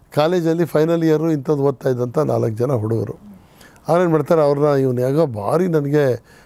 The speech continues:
ಬ್ಲ್ಯಾಕ್ ಮೇಲ್ ಮಾಡ್ತಾ ಇದ್ದಾನೆ, ಕರ್ಕೊಂಬಂದು ಸರಿಯಾಗಿ ಒಂದು ಸರಿ ಎನ್ಕ್ವೈರಿ ಮಾಡೋಣ" ಅಂತ ಅವ್ರವ್ರೇ ಮಾತಾಡ್ಕೊಳ್ತಾರೆ. ಈ ಹುಡುಗರು ಏನಾಗ್ಬಿಡುತ್ತೆ, ಹಂಗೆ ಅಂದಿದ ತಕ್ಷಣ,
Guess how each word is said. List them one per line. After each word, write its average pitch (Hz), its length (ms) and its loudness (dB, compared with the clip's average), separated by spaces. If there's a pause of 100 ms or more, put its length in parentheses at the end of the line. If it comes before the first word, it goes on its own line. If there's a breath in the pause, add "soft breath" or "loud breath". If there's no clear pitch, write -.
(140)
ಬ್ಲ್ಯಾಕ್ 131 300 0
ಮೇಲ್ 156 120 2
ಮಾಡ್ತಾ 131 280 0
ಇದ್ದಾನೆ, 123 600 -2 (200)
ಕರ್ಕೊಂಬಂದು 139 540 0
ಸರಿಯಾಗಿ 135 360 0
ಒಂದು 117 180 -4
ಸರಿ 123 100 -2
ಎನ್ಕ್ವೈರಿ 113 380 -2
ಮಾಡೋಣ" 110 300 -2
ಅಂತ 120 220 -6 (760 loud breath)
ಅವ್ರವ್ರೇ 151 380 2
ಮಾತಾಡ್ಕೊಳ್ತಾರೆ. 107 1120 -6
ಈ 180 60 4
ಹುಡುಗರು 214 400 2
ಏನಾಗ್ಬಿಡುತ್ತೆ, 165 600 0
ಹಂಗೆ 139 200 -2
ಅಂದಿದ 190 200 0
ತಕ್ಷಣ, 139 400 -4